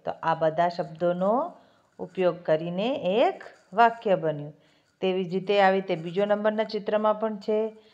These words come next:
કે આપેલું છે અહીંયા કે શું છે? આ. ઘર છે ત્યાં શું છે? રા. પછી આ જે તારો આપેલો ત્યાં શું છે?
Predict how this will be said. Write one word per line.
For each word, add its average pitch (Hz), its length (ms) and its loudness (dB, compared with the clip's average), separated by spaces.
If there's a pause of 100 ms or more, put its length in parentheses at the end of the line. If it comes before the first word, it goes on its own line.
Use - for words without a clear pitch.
(300)
કે 220 460 -2 (340)
આપેલું 180 540 -2
છે 208 100 -2
અહીંયા 196 240 -4
કે 196 100 -10
શું 220 220 -6
છે? 240 360 2 (180)
આ. 202 360 6 (640)
ઘર 185 340 4
છે 202 260 -2
ત્યાં 214 260 0
શું 226 240 -6
છે? 262 520 0 (1160)
રા. 185 540 6 (960)
પછી 220 680 -6
આ 175 60 -6
જે 175 260 -2
તારો 180 360 4
આપેલો 202 460 2
ત્યાં 208 220 -2
શું 208 180 -10
છે? 247 460 2